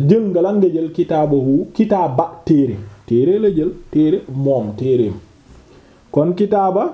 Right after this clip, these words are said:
maf'ulun bihi, mooy, maf'ulun bihi la mooy lan? Mooy com-, mooy complément d'objet direct, mooy ci kawam la jëf ji dal. Jël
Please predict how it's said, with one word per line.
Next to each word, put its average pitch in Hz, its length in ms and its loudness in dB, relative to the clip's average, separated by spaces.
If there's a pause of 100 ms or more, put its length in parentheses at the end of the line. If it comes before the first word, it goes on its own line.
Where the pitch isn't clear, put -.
maf'ulun 175 760 0
bihi, 143 380 2 (960)
mooy, 180 600 0 (760)
maf'ulun 196 760 0
bihi 165 320 2
la 170 80 0
mooy 156 300 0
lan? 139 200 -2 (1700)
Mooy 139 400 2
com-, 160 260 0
mooy 156 360 0
complément 151 560 2
d'objet 139 280 2
direct, 131 320 0
mooy 151 300 2
ci - 80 -6
kawam 165 340 0
la 147 160 2
jëf 147 200 0 (100)
ji 254 240 0
dal. 123 380 0 (260)
Jël 135 440 2